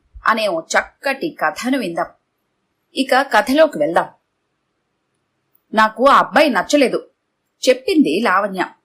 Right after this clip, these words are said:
నివ్వెరపోయింది ఆమె తల్లి సీతమ్మ. ఈ జవాబు తన కూతురు నుంచి ఆమె ఆశించలేదు. అబ్బాయి నచ్చాడా అని ఊరికే ఫార్మాలిటీకి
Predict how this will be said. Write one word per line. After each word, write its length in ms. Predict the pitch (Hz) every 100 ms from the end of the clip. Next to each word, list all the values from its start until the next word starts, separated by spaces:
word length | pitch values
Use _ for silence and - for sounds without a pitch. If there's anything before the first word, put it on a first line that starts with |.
| _ _ _ _ _ _ _
నివ్వెరపోయింది 800 | 180 202 226 392 359 302 269 247 240
ఆమె 240 | 240 202
తల్లి 340 | 190 185 277
సీతమ్మ. 520 | 269 170 226 214 170 - _ _ _ _ _ _ _ _ 285
ఈ 180 | 285
జవాబు 500 | 180 143 196 247 285 285
తన 80 | 254
కూతురు 440 | - 233 302 359
నుంచి 220 | 311 269 240
ఆమె 160 | 214
ఆశించలేదు. 760 | 202 226 254 262 214 185 180 - _ _ _ _ _ _ _ _ _
అబ్బాయి 400 | 180 170 254 415
నచ్చాడా 460 | 240 - - 285 294
అని 420 | 277 269 262 269
ఊరికే 560 | - 254 392 403 277 - -
ఫార్మాలిటీకి 920 | 214 294 330 277 233 214 262 202 233